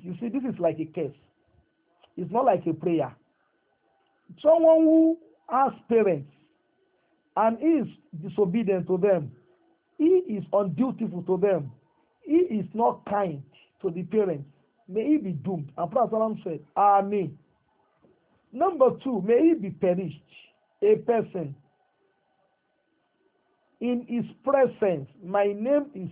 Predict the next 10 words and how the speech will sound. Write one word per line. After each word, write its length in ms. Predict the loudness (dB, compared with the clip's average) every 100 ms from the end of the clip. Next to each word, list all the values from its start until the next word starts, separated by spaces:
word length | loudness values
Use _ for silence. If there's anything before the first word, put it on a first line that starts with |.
| -12
mentioned. 720 | -6 -4 -4 -6 -10 -12 -14 _ _ _ _ _ _ _
You 200 | -12 -12 -8
couldn't 440 | -8 -4 -6 -4
say, 300 | 0 2 2 -2 _ _ _ _ _ _ _ -12
you 140 | -10
couldn't 360 | -8 -6 -6 -8 -4
send 320 | 0 0 -2 -10 -20 -18 -14
blessings 640 | -6 -2 -2 -4 -10 -12 -14 -10
on 260 | -8 -6 -8
me. 180 | -8